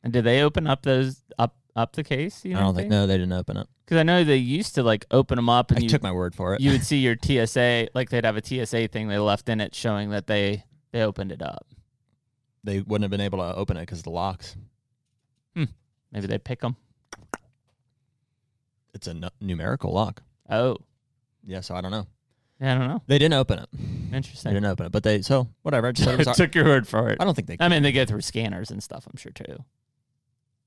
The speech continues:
Speaker 2: Yes. Yeah.
Speaker 1: So
Speaker 2: Ha-,
Speaker 1: they,
Speaker 2: has to.
Speaker 1: they know what's in
Speaker 2: Has
Speaker 1: it.
Speaker 2: to. Um, so anyways, I, you know, get out there successful. Uh, Lucas and,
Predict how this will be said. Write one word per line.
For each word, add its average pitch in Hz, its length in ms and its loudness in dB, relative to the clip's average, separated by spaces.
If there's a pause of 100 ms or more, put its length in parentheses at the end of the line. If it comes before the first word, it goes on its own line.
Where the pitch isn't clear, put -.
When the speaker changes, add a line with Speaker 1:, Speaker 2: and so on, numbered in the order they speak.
(260)
Speaker 2:
Yes. - 460 -6 (240)
Yeah. - 240 -10 (120)
Speaker 1:
So - 140 -2
Speaker 2:
Ha-, 123 80 4
Speaker 1:
they, 107 80 -2
Speaker 2:
has 101 260 0
to. - 180 -8
Speaker 1:
they 131 140 4
know 107 180 4
what's 95 200 -6
in - 100 -14
Speaker 2:
Has 82 280 -4
Speaker 1:
it. - 120 -8 (760)
Speaker 2:
to. 107 60 -6
Um, 98 440 -2 (720)
so 190 100 8
anyways, 123 320 6
I, - 200 -2
you 123 140 0
know, 107 140 2
get 104 140 2
out 101 120 0
there 101 140 -2
successful. 95 720 -2
Uh, 95 260 0
Lucas 139 460 6
and, 107 300 0